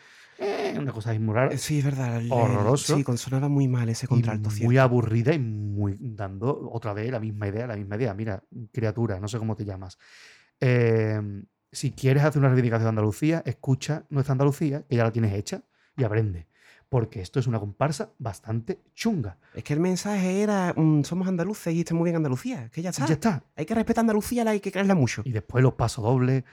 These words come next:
Speaker 1: empezar hablando del metal, mezclarlo con caparrós, pero, mm, perdón.
Speaker 2: Sí, no. De
Speaker 1: ¿Ha
Speaker 2: verdad,
Speaker 1: ido al
Speaker 2: mira,
Speaker 1: club del Perrichi?
Speaker 2: yo, yo siempre intento ser bastante respetuoso con las agrupaciones,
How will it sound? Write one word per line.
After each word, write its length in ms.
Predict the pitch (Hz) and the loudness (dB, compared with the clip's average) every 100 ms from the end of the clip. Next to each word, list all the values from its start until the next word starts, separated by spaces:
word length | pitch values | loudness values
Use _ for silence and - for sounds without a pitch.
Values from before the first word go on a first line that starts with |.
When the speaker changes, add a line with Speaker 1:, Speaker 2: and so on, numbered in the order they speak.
| _ _ _ _ | _ _ _ _
Speaker 1:
empezar 400 | 127 110 110 117 | -4 -2 0 4
hablando 240 | 120 120 | 4 6
del 120 | 123 120 | 6 4
metal, 460 | 113 123 123 127 117 | 4 4 6 4 4
mezclarlo 680 | 120 120 117 - 120 120 117 | 2 2 2 2 2 4 2
con 640 | 120 120 117 117 117 113 | 2 2 0 0 -2 -2
caparrós, 480 | 135 117 104 117 131 - - - - - | 0 2 2 4 2 0 -12 -14 -20 -10
pero, 260 | 110 101 104 | -8 -8 -10
mm, 180 | 98 98 - _ _ _ _ - - | -12 -12 -16 _ _ _ _ -20 -10
perdón. 380 | 101 95 123 - _ - | -6 -4 -6 -8 _ -12
Speaker 2:
Sí, 300 | 143 117 101 | -6 -4 -4
no. 280 | 113 110 95 - - - - | -2 -2 -4 -10 -20 -20 -8
De 140 | 131 | -2
Speaker 1:
¿Ha 20 | 131 | 0
Speaker 2:
verdad, 200 | 135 139 | 4 8
Speaker 1:
ido 80 | 143 | 10
al 60 | |
Speaker 2:
mira, 120 | 139 | 10
Speaker 1:
club 140 | 139 143 | 8 8
del 140 | 135 | 6
Perrichi? 520 | 123 135 175 185 233 - | 6 4 2 0 -4 -4
Speaker 2:
yo, 180 | 123 - | -2 0
yo 180 | 135 | 2
siempre 400 | 147 185 196 190 | 0 2 2 2
intento 460 | 170 156 165 175 165 | 2 4 2 2 0
ser 160 | 151 147 | 0 0
bastante 280 | 143 139 | 0 0
respetuoso 600 | 135 123 127 127 131 - 123 | 0 -2 -2 0 -2 -2 -2
con 160 | 123 | -2
las 220 | 120 113 | 0 -2
agrupaciones, 600 | 117 110 104 - 156 214 | -2 -4 -6 -4 -2 -2